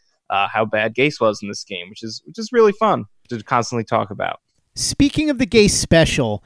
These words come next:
Speaker 2: if you listened to the pregame report with Joe Blewett and I on Sunday before the game, you heard us answer mailbag questions, but you also heard us go through our keys to the game. And we talked about how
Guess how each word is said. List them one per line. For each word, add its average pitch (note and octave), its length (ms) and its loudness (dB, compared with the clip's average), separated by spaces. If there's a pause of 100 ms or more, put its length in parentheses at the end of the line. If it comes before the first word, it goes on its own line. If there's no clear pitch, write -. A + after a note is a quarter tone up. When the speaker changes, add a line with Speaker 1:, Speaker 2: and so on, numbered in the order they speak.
(160)
Speaker 2:
if - 180 -2
you G3+ 120 0
listened A#3+ 400 2
to A3 100 4
the G3 80 2
pregame F3 460 4
report C#3+ 420 4
with C3 380 -2
Joe D#3 240 4
Blewett D3+ 320 4
and C3+ 120 0
I B2+ 400 -2
on B2 300 -6
Sunday C3 640 -2
before B2+ 400 0
the C3+ 80 0
game, A2 480 -6 (140)
you C3+ 160 0
heard G#3 240 2
us G#3 160 0
answer F3+ 420 -2
mailbag D#3+ 480 2
questions, C#3 520 -2
but C#3 120 0
you D3 140 0
also E3 260 0
heard D#3+ 180 2
us D3+ 140 0
go D3 160 2
through D3 160 0
our C3+ 120 2
keys C#3 340 -4
to B2+ 80 -4
the A2+ 80 -6
game. G#2+ 320 -6
And G#2 80 -6
we A2+ 80 -6
talked D#3 360 -4
about D#3 260 -2
how C3 340 -2